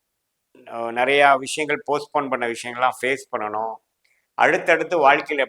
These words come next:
போகணும், டெவலப் ஆகணுங்கிற மாற ஒரு அமைப்புக்கு வேணுங்கிற ஒரு ஆரம்ப கட்ட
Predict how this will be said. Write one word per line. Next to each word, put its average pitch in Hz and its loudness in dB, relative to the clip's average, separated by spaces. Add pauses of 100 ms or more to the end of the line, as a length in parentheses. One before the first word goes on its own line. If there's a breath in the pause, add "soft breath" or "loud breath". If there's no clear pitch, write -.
போகணும், 135 0
டெவலப் 127 2
ஆகணுங்கிற 123 0
மாற 160 12 (100)
ஒரு 143 4
அமைப்புக்கு 139 -2
வேணுங்கிற 123 -2
ஒரு 104 -10 (760)
ஆரம்ப 170 10
கட்ட 170 6